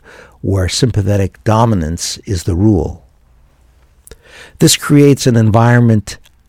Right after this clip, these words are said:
unsupportive of healing. Sympathetic dominance tells the body to put aside the functions not immediately related to activity and survival. When your house is on fire,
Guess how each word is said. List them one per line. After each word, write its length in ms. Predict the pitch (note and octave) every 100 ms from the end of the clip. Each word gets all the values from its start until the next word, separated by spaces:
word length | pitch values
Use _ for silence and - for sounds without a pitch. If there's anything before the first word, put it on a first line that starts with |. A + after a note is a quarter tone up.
| _ _ _ -
unsupportive 880 | C#3 D3 - C3+ - D3 C#3+ A#2+ E2+
of 120 | F#2
healing. 580 | - A#2 F#2 G1+ G#1 - _ _ _ _ _ _ _
Sympathetic 640 | - D#3 C3+ C3 C3+ A#2+ -
dominance 640 | A#2 A#2+ A#2+ G2+ F#2 -
tells 320 | - C#3 G#2+
the 100 | A#2+
body 380 | F#2 B2 A#2 G#2+
to 140 | -
put 220 | - C#3+
aside 680 | C3 - - B2 A2+ G#2+ F#2 - - _ -
the 100 | G2+
functions 680 | - C#3 C3 - G#2+ E2+ - _ A2
not 400 | A#2+ C3 D3+ -
immediately 880 | C3 A2 A#2 A#2+ C3 A2+ G#2+ G2+ -
related 500 | G2+ G2 A#2 A2 F2+
to 160 | A2+ F#2
activity 640 | - - C3+ A2+ A2 A2
and 180 | G#2+ F2+
survival. 800 | - E2+ F#2 G2 G#2 - G#1 - _ _ _ - - - -
When 180 | - A#2+
your 160 | A#2 A2
house 320 | D3+ E3 -
is 120 | C#3
on 180 | B2 A2
fire, 600 | - A#2 G#2 G2+ G2 G2